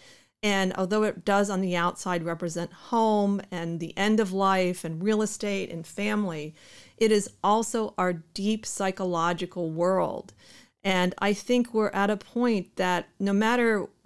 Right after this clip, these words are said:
how much activism we do, if we don't really start digging into the psychological aspects and the shadow aspects of projections, we're not going to be able to evolve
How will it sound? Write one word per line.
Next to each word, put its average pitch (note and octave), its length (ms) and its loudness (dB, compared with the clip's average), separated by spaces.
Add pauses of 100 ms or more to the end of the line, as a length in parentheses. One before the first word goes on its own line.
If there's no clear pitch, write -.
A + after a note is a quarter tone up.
(180)
how B3 240 2
much C4 240 2
activism G3 640 0
we F3 120 -6
do, F#3 540 4
if F#3 180 -6
we A#3 160 2
don't B3+ 260 0
really A#3 320 4
start F#3 360 -2
digging G#3 340 2
into G3+ 880 0 (760)
the G3 80 -4
psychological F#3 1400 0 (540)
aspects F#3+ 640 0
and E3 140 -4
the E3+ 60 -6
shadow A3 600 0
aspects E3+ 720 -4 (120)
of E3+ 360 0
projections, F#3 800 -4
we're G#3 260 2
not A3 460 2
going G#3+ 300 0
to G#3+ 120 -6
be F#3+ 180 0
able F3+ 200 0
to - 180 -12
evolve F#3+ 640 2